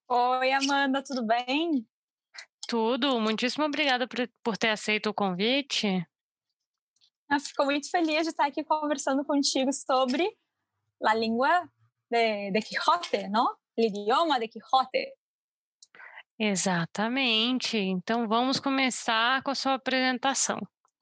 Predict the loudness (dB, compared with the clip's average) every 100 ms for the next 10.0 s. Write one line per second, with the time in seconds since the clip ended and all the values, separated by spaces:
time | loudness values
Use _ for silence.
0 | _ _ _ -20 -20 _ -8 -2 2 2
1 | 2 0 0 2 0 0 -6 _ -4 0
2 | 2 2 0 -12 _ 0 0 2 2 2
3 | 0 0 2 2 2 0 -2 2 2 2
4 | -2 0 2 2 -2 -4 -6 -6 -10 _
5 | _ _ -12 0 0 0 -2 0 0 0
6 | 2 2 2 0 -4 -6 0 2 2 -4
7 | -4 0 2 2 2 2 2 2 2 0
8 | -2 _ -12 -10 -12 -18 -6 2 2 4
9 | 2 2 4 2 0 _ -2 0 2 2